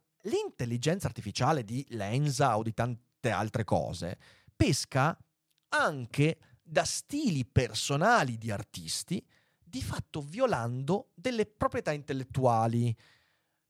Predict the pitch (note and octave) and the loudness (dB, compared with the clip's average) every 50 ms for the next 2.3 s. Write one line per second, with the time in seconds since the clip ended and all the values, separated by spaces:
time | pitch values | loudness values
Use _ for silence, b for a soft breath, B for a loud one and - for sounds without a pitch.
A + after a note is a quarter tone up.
0 | _ _ - B3 - A#3 G3 - - D#4 A#3 C3 G2+ - _ - C4+ D#4 B3 - | _ _ -2 0 0 0 -2 0 0 0 0 0 -2 -8 _ 0 2 2 4 6
1 | D#4+ D4+ - A3 G3 F3 E3+ D#3+ E3 E3 E3 D#3+ D#3+ D3+ D3 C3+ - - - G3 | 6 6 8 6 4 6 6 4 6 6 4 4 4 2 0 0 -2 -4 -4 -2
2 | F3+ C#3+ C3 C#3 E3+ F3 | -2 0 -2 -4 -8 -10